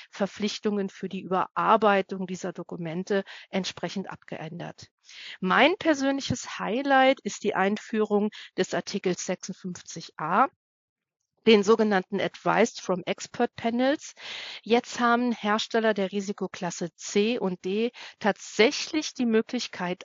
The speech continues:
aktiv vorher ihre Strategien zur Generierung von Leistungsdaten mit den Expert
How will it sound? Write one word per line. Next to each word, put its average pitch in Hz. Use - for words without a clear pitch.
aktiv -
vorher 196
ihre 233
Strategien 220
zur -
Generierung 214
von 202
Leistungsdaten 202
mit 208
den 226
Expert -